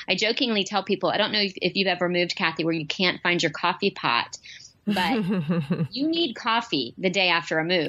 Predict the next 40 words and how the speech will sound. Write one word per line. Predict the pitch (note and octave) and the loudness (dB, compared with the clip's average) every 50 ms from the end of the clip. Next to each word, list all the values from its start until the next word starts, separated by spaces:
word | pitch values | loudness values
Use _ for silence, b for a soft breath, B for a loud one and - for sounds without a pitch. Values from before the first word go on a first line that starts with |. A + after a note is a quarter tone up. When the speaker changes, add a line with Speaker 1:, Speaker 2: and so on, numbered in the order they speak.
| - - | 0 0
Speaker 1:
Like, | A#3 A3 | 0 0
Speaker 2:
Absolutely. | - - G#3 F#3+ F3 E3+ D#3 - E3 D3+ C#3+ | 2 2 2 2 4 4 2 2 2 2 2
Speaker 1:
you | D#3+ - - - C4 A#3+ | 2 0 -2 -2 -2 -2
need, | - _ _ _ _ B B B B B | -2 _ _ _ _ B B B B B
so | - - B3 A3 G#3+ A3 - - - - | -2 0 2 2 2 2 0 -2 -2 0
we, | G3+ A3 A3 - | 0 0 0 2
I | - F#3 G3 | 0 0 0
tell | - A#3 G#3+ G3+ | 0 0 -2 -2
people, | G#3+ G#3 G3+ F#3+ | -2 -2 -2 0
not | F#3+ G3 A3+ C4 | 2 2 2 4
only | C#4 C4+ C4 A#3 | 4 4 4 4
are | G#3 G3 | 4 2
you | F#3+ G3+ F3+ | 2 0 0
going | G3+ G3+ A3 A3+ | 2 2 2 2
to | B3+ | 0
be | A3 G#3+ | 0 0
able | F#3+ - D#3+ | 0 2 0
to | F#3 F3+ | -2 -2
find | - - G3+ G3 G3+ G3+ G3 F3 | -2 0 2 2 4 2 2 2
your | F3+ E3+ D3+ | 0 -2 -2
coffee | - - - A3 G3+ F#3+ - F#3+ F3 - _ | -4 -6 -2 0 0 0 -2 -4 -8 -8 _
pot, | - - - C4+ B3 G3+ F3+ F3 - - B B B B B _ | -10 -6 -2 0 2 2 2 0 0 -4 B B B B B _
but | - G3+ F#3+ | 0 0 2
we're | G3 A#3+ C#4 | 2 2 2
going | D4+ D#4+ D4+ | 2 2 2
to | A#3+ | 2
create | G3+ - - G#3+ G3+ G3 F#3 D3+ | 0 -2 -2 0 2 2 2 2
a | D3+ | 0
coffee | - - - A3 G3+ G#3 - D#3+ D3+ | -4 -4 -2 -2 -2 0 2 0 0
station | D#3 - - G3+ G#3 A3 - - - C3+ D3 D3+ | 0 -2 -2 0 0 2 2 0 0 0 -2 -2
for | - D#3 D3+ | -2 -2 -2
you | D3 D3+ D3+ D3+ - | 0 2 0 0 0
so | - - F#3 | 0 0 0
that | E3+ E3+ F3 - | 2 2 2 2
you | G#3 G3+ | 2 2
have | G3+ G3 F#3 F#3+ | 2 2 2 2
your | G3 G3 | 2 2
mugs | G3 G3 F#3+ G3 G#3 G3+ F#3 G3 - - - | 4 4 4 2 2 0 0 -2 -4 -2 0
and | F3 F3 E3+ E3+ F3+ F3+ D#3+ | 2 2 4 4 2 2 2
your, | F3 F3 F3 E3+ E3+ E3+ | 2 2 2 2 0 -2